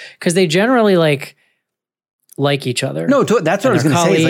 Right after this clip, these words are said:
Speaker 1: colleagues,
Speaker 2: they're getting
Speaker 1: and they get along.
Speaker 2: they respect
Speaker 1: And
Speaker 2: each
Speaker 1: so
Speaker 2: other. Exactly.
Speaker 1: what we're seeing is, like, w-,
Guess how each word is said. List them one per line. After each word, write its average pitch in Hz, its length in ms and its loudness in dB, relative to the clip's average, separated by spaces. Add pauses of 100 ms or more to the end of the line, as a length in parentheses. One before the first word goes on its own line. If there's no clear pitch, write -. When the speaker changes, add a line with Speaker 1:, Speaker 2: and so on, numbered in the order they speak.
(100)
Speaker 1:
colleagues, 147 160 -2
Speaker 2:
they're 147 140 -2
getting 170 280 -2
Speaker 1:
and 135 120 -2
they 135 80 2
get 139 160 0
along. 160 500 0
Speaker 2:
they 175 100 2
respect 151 380 -2
Speaker 1:
And 139 100 0
Speaker 2:
each 139 100 0
Speaker 1:
so 151 180 2
Speaker 2:
other. 117 420 0
Exactly. 120 680 -6 (540)
Speaker 1:
what 156 220 2
we're 165 120 2
seeing 170 400 2
is, 135 200 0
like, 123 300 2
w-, 151 120 -6